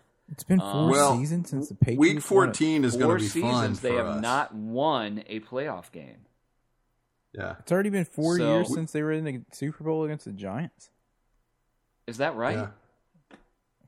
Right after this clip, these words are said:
Speaker 1: Can't be right.
Speaker 3: I don't know, but week
Speaker 2: Maybe it's
Speaker 3: fourteen
Speaker 2: not
Speaker 3: is gonna
Speaker 2: four,
Speaker 3: be
Speaker 2: maybe
Speaker 3: fun
Speaker 2: it's,
Speaker 3: when they
Speaker 2: maybe
Speaker 3: come
Speaker 2: it's
Speaker 3: to,
Speaker 2: less than
Speaker 3: they
Speaker 2: that,
Speaker 3: come to
Speaker 2: but
Speaker 3: town.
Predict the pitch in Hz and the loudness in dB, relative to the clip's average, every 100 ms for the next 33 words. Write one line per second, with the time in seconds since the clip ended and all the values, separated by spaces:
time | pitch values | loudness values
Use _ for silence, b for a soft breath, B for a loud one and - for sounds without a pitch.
0 | _ - - - - - - _ _ _ | _ -18 -18 -20 -20 -20 -20 _ _ _
1 | 123 156 165 151 123 143 170 135 180 165 | -2 0 2 2 4 4 2 2 2 4
2 | 160 143 120 131 123 117 131 123 113 107 | 2 0 2 2 2 2 0 0 0 0
3 | 107 131 120 107 104 104 101 104 98 98 | -2 0 -2 -2 -2 -4 -6 -10 -8 -4
4 | 117 123 120 104 92 113 107 98 82 | -4 -2 -2 -4 -4 -4 -4 -4 -8